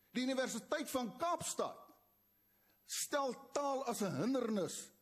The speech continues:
vir sommige studente. Want as jy nie die Engelse toets slaag nie, dan kan jy nie studeer aan die Universiteit van Kaapstad nie. Dis mos dubbele standaarde. Dit in 'n provinsie waar sestig persent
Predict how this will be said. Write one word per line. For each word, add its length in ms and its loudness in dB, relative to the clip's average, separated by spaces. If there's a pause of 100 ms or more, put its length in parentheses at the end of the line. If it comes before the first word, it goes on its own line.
(120)
vir 140 0
sommige 420 0
studente. 600 0 (580)
Want 160 0
as 120 0
jy 100 4
nie 120 2
die 260 0
Engelse 420 2
toets 260 0
slaag 380 0
nie, 160 0 (420)
dan 140 0
kan 160 0
jy 80 2
nie 140 4
studeer 460 2
aan 80 2
die 100 2
Universiteit 480 0
van 180 -2
Kaapstad 480 -4
nie. 100 -20 (960)
Dis 140 0
mos 180 0
dubbele 260 0
standaarde. 600 -2 (760)
Dit 420 -2
in 100 4
'n 80 0
provinsie 840 0 (540)
waar 160 2
sestig 560 0
persent 540 0